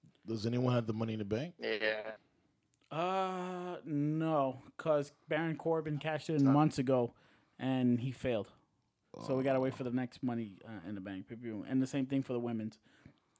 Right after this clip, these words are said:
Speaker 3: Cashed in Carmella. I think she cashed in
Speaker 1: She
Speaker 3: and failed.
Speaker 1: cashed it in?
Speaker 3: And failed,
Speaker 1: And she
Speaker 3: yeah.
Speaker 1: Damn, what a dumb bitch.
Speaker 3: Yeah.
Speaker 1: <laughs>
Speaker 3: <laughs> Yeah,
Speaker 1: 'Cause
Speaker 3: well.
Speaker 1: no, 'cause it's funny 'cause I was watching the episode, Deep, and she, and she, like, she was talking shit to, um,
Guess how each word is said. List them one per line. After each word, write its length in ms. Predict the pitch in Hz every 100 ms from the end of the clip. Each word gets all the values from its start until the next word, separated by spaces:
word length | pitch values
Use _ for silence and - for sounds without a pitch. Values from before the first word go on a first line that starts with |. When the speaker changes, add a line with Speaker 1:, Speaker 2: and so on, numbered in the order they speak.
| _
Speaker 3:
Cashed 260 | - 120 -
in 160 | 110 104
Carmella. 540 | 123 117 120 113 107 - 147 143
I 60 |
think 160 | 120 113
she 100 | -
cashed 280 | - 117 117
in 60 |
Speaker 1:
She 40 | 104
Speaker 3:
and 80 | -
failed. 180 | 104
Speaker 1:
cashed 100 | 101 107
it 80 |
in? 180 | 101 117 - _
Speaker 3:
And 120 | 95 -
failed, 240 | 95 92
Speaker 1:
And 80 | 95
she 60 | 92
Speaker 3:
yeah. 80 | - _ _
Speaker 1:
Damn, 140 | - -
what 320 | - - - -
a 40 |
dumb 160 | - -
bitch. 220 | - -
Speaker 3:
Yeah. 280 | - 107 95 87 127 - _ - - - - -
Speaker 1:
<laughs> 0 |
Speaker 3:
<laughs> 1300 | 117 - 180 - 156 196 170 175 180 170 214 220 - - - 175 156 - 131 180 143 170 135 131 -
Yeah, 360 | 139 127 120
Speaker 1:
'Cause 100 | 117
Speaker 3:
well. 120 | 123
Speaker 1:
no, 140 | 151 123
'cause 120 | 135
it's 120 | 131
funny 160 | 135 139
'cause 140 | 113
I 80 | 110
was 100 | 110
watching 220 | 113 104 104
the 60 |
episode, 440 | 101 95 90 92 87
Deep, 220 | 104 90
and 120 | 87
she, 140 | 85
and 180 | 92 87
she, 140 | 95 92
like, 360 | 92 90 - -
she 120 | -
was 100 | 90
talking 240 | 98 90
shit 340 | 82 101 95 -
to, 240 | 87 85
um, 240 | 78 76